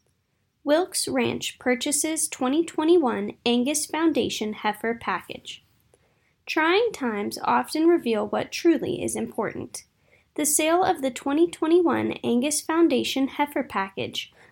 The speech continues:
revealed that Angus breeders, like Wilkes Ranch, remain dedicated to supporting the future of the Angus breed, even in years of uncertainty.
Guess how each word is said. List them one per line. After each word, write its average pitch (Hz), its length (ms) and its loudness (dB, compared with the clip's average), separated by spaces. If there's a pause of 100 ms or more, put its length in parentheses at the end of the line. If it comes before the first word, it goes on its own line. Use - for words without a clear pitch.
revealed 294 380 0
that 277 160 0
Angus 302 360 0
breeders, - 680 -4
like 254 300 0
Wilkes 294 380 0
Ranch, - 480 -6 (140)
remain 269 300 2
dedicated 330 640 0
to 330 100 -2
supporting 277 580 2
the 359 80 6
future 247 440 -4
of 220 220 -6
the 233 80 -2
Angus 247 420 0
breed, - 420 -8 (380)
even 285 320 4
in 330 160 8
years 233 300 2
of 226 120 -2
uncertainty. 202 840 -6